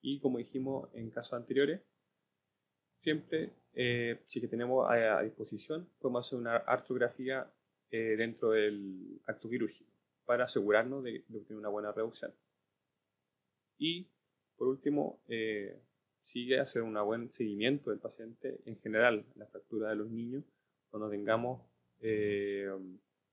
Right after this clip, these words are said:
una lesión que pueda afectar de una u otra forma la fisi, hay que asegurarse de informarle a los papás inicialmente que pueden haber complicaciones en lo que respecta al crecimiento del niño,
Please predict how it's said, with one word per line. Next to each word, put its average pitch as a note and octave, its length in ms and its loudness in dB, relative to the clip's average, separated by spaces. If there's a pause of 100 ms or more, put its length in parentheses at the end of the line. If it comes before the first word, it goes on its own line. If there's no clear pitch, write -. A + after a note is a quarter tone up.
(580)
una A2 200 0
lesión A#2 440 0
que G2+ 140 -6
pueda G#2+ 160 0
afectar G#2 360 -4
de - 300 -4
una A2+ 240 -6
u A2 40 -2
otra A2 180 -6
forma A2+ 260 -8
la A2+ 100 -4
fisi, - 360 -8 (480)
hay C3 180 0
que - 240 -2
asegurarse B2 800 0 (920)
de A2+ 160 -6
informarle G#2+ 400 2
a B2 40 2
los B2+ 80 -2
papás C3+ 440 2
inicialmente A#2 580 -10
que - 140 -2
pueden C3 300 2
haber C3 100 -6
complicaciones C3 760 -10
en A2 160 -12
lo G#2+ 100 -10
que G#2 80 -10
respecta A2 540 -4
al G#2 100 -4
crecimiento A2+ 580 -8
del C3 120 -8
niño, C#3+ 300 -8